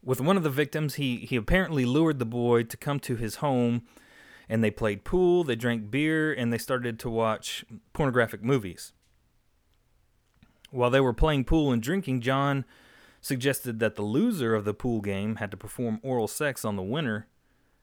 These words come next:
and when the victim was more or less offended by this, John stated that he was just joking, and so they sat down to watch the movies, and after,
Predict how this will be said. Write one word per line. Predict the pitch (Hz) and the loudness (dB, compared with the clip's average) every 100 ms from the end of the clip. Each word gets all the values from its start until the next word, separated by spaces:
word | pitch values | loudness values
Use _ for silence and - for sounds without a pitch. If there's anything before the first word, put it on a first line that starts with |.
| _ _ _ _ - | _ _ _ _ -6
and | 113 113 110 110 104 | 0 2 2 0 -2
when | 107 113 110 107 101 92 - | 0 2 2 0 -2 -6 -14
the | 110 104 107 110 | -16 -14 -8 -6
victim | 107 127 123 113 | -4 -2 0 2
was | 107 95 - - - | 2 -2 -10 -20 -12
more | 123 135 135 | -4 0 2
or | |
less | 123 117 | 2 2
offended | 113 - 190 110 | 0 0 2 2
by | 104 95 | 0 -2
this, | 95 101 - | -2 -4 -4
John | 104 110 | -2 -2
stated | 110 113 110 104 | -2 -2 -2 -4
that | 104 110 | -4 -4
he | 110 | -4
was | 104 | -4
just | 131 139 | -4 -2
joking, | 135 127 120 120 113 - _ _ _ _ _ | 2 2 2 -2 -2 -8 _ _ _ _ _
and | 113 110 104 104 104 | -2 0 2 0 -2
so | - - - 110 107 104 101 | -6 -10 -2 2 2 0 0
they | 107 | -2
sat | 101 123 123 | 0 0 0
down | 117 117 | -2 -2
to | 110 | 0
watch | 107 113 - | 0 0 0
the | |
movies, | 117 101 95 101 101 | 0 0 -2 -6 -4
and | 101 | -2
after, | 113 - 117 110 107 101 | -2 0 0 2 2 -2